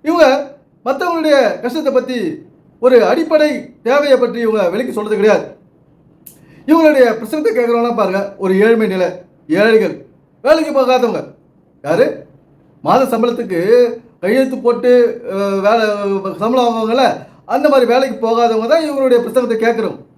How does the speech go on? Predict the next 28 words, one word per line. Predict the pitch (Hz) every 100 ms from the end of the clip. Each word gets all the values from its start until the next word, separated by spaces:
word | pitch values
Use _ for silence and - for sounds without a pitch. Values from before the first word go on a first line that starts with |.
| _ _ _ _ -
இவர்களுடைய | 233 339 320 302 277 262
ஏழ்மை | 220 262 269 269
நிலை | 240 240 247
நீங்க | 220 240 240
இவர் | 220 220
ஒரு, | 220 208 220 220
ஒரு | 180 220 214
விஷயத்தையும் | 202 240 226 220 196
வே-, | 196 196
வேதத்திலிருந்து | 220 220 214 202
சொல்வதில்லை. | 202 208 214 202 214 208 - - _ _ _ _ _ _ _ - _ _ - _
ஒரு | 220 262
தனி | 254 302
மனிதனுடைய | 330 302 277 247
வறுமை | 220 269 285 233 170 - - _ _ _
நீங்கிறதுக்கு, | 226 277 262 240 220 208 156 143 - _ _ _ _
ஒரு | 208 240
தனி | 254 320
மனிதனுடைய | 311 277 254 226
வாழ்க்கை | 226 269 254 170
வளமாகிறதுக்கு | 180 262 254 226 220 214 202
ஸ்டெல்லா | 160 190 233
ரெமலா | 214 202 214 190 160 -
ஒரு | 202 220 180 -
விஷயத்தையும் | 190 226 214 196 165
வேதத்திலிருந்து | 190 220 214 214 175
சொல்றது | 202 214
கிடையாது. | 214 208 -